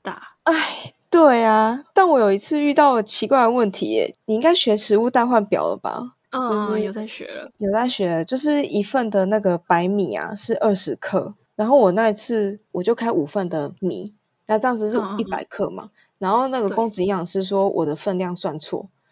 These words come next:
Speaker 1: 对。
Speaker 2: 我，我怎么算，
Speaker 1: 哦，哪里算错？
Speaker 2: 我怎么，我怎么写一百除以二十就是等于五啊？<laughs> 对啊，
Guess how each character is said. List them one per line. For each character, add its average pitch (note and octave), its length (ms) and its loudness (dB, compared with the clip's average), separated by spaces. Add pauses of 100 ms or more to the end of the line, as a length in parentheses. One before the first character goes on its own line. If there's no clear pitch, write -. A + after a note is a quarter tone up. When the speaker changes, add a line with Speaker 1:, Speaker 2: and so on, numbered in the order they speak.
(180)
Speaker 1:
对。 F4 100 -4
Speaker 2:
我， E4 140 -4
我 G#3+ 100 -2
怎 G#3 160 -4
么 E3+ 120 -6
算， A#3 220 -6
Speaker 1:
哦， A3 80 -4
哪 G3 80 -2
里 A#3+ 60 -6
算 F#3 100 -6
错？ - 100 -14
Speaker 2:
我 - 0 -
怎 - 0 -
么， - 80 -20 (320)
我 D4 100 -2
怎 D4+ 100 0
么 A3+ 120 0
写 G3+ 240 -2
一 D4+ 100 0
百 - 200 0
除 A3+ 260 -2
以 A3 260 -2
二 C4 120 -2
十 A#3 160 -6
就 A3 120 -4
是 G#3+ 120 -6
等 E3 200 -4
于 D#3+ 40 -4
五 - 260 -4
啊？ D#3 180 2 (120)
<laughs> - 1300 0
对 A#3 140 4
啊， D#3+ 280 -2